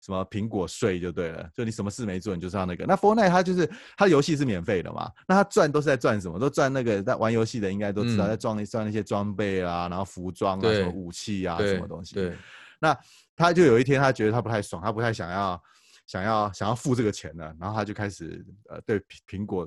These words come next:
Speaker 1: 展开一系列的反制这样子。对。
Speaker 2: 诶，可是我这，这个东西我不太懂诶。比方说这个东西如果他们一开始就讲好了，苹果说：“诶，你如果要来我这边，我就是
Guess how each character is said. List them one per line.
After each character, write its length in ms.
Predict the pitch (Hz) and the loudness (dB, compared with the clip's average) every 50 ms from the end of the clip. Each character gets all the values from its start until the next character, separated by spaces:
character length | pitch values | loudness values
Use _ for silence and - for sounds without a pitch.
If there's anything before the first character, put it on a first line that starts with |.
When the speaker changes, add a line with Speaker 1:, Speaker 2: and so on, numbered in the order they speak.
| 80 _ | -8 _
Speaker 1:
展 200 | - 104 90 85 | -6 -6 -6 -6
开 260 | 82 - 107 110 110 - - | -8 -6 -4 -2 -2 -4 -4
一 80 | 98 | -8
系 340 | 92 - - - - 107 107 | -10 -8 -8 -8 -6 -6 -4
列 120 | 107 98 | -4 -4
的 80 | 87 85 | -4 -6
反 300 | - - - 80 78 76 | -10 -10 -12 -12 -12 -12
制 240 | - - 90 87 80 | -16 -16 -16 -14 -12
这 80 | 78 | -12
样 160 | 82 80 78 80 | -12 -12 -12 -16
子。 240 | - - - - 110 _ _ _ _ _ _ _ _ _ _ _ | -20 -20 -20 -20 -20 _ _ _ _ _ _ _ _ _ _ _
对。 200 | - 90 82 82 85 _ _ _ _ _ _ - | -10 -10 -10 -10 -12 _ _ _ _ _ _ -2
Speaker 2:
诶， 240 | 113 143 185 190 190 - _ - | 0 0 0 -2 -6 -14 _ -8
可 140 | - 156 | -4 0
是 60 | 143 196 | 2 4
我 160 | 185 160 156 | 4 4 2
这， 120 | - 190 | 0 -4
这 140 | 156 - 208 | -6 -2 2
个 80 | 190 180 | 2 4
东 100 | 190 196 | 4 4
西 60 | 165 | 4
我 60 | 117 | 2
不 100 | 98 117 | 2 2
太 100 | 156 165 | 2 2
懂 240 | - - 101 82 78 76 | 2 2 -2 -4 -4 -8
诶。 100 | 76 80 | -14 -8
比 140 | - 120 | -2 0
方 100 | 120 131 | 0 2
说 140 | 156 185 202 196 196 - | 2 0 0 -2 -4 -4
这 120 | - 202 | -4 -2
个 80 | 196 165 | 0 2
东 100 | 180 180 | 2 2
西 60 | 180 | 2
如 80 | 160 170 | 2 2
果 100 | 165 143 | 0 0
他 120 | - 143 | 0 -2
们 100 | 147 147 | -2 -4
一 20 | 147 | -2
开 160 | - 165 160 | 0 0 0
始 140 | 143 - 101 | 0 0 -2
就 100 | 123 127 | -2 -2
讲 240 | 123 - 95 101 | 0 -2 -2 -2
好 220 | 120 123 113 90 82 | 0 0 0 -2 -2
了， 100 | 80 78 - | -4 -8 -8
苹 160 | - 110 120 | -6 -2 0
果 120 | 127 110 | 0 0
说 140 | 92 110 120 123 127 | 0 2 2 2 2
：“诶， 80 | 143 | 2
你 140 | 139 117 107 | 0 0 0
如 80 | 101 117 | 2 2
果 80 | 120 | 2
要 60 | 113 | 2
来 120 | 113 107 101 | 2 2 2
我 100 | 98 92 | 0 0
这 120 | 90 95 | -2 -2
边， 200 | 101 101 101 98 | -2 -2 0 0
我 140 | 101 92 85 | -2 -4 -6
就 160 | - 98 98 | -4 -4 -6
是 340 | 95 - 101 98 95 90 90 | -6 -4 -4 -4 -4 -4 -6